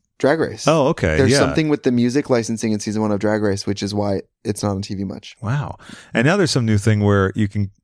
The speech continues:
Speaker 2: it, it's streaming, but you can't get Untucked. I don't know. Someone was telling me about this and I thought,
Speaker 1: Yeah.
Speaker 2: "That's a shame."
Speaker 1: You watched season one?
Speaker 2: Oh yeah, a long time
Speaker 1: Nuts.
Speaker 2: ago.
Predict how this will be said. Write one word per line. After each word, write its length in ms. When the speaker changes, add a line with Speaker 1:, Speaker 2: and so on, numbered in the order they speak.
Speaker 2:
it, 180
it's 200
streaming, 480
but 120
you 60
can't 280
get 240
Untucked. 520
I 40
don't 100
know. 80
Someone 240
was 100
telling 220
me 60
about 220
this 220
and 80
I 40
thought, 280
Speaker 1:
Yeah. 100
Speaker 2:
"That's 140
a 40
shame." 240
Speaker 1:
You 60
watched 200
season 180
one? 200
Speaker 2:
Oh 160
yeah, 320
a 40
long 220
time 220
Speaker 1:
Nuts. 100
Speaker 2:
ago. 240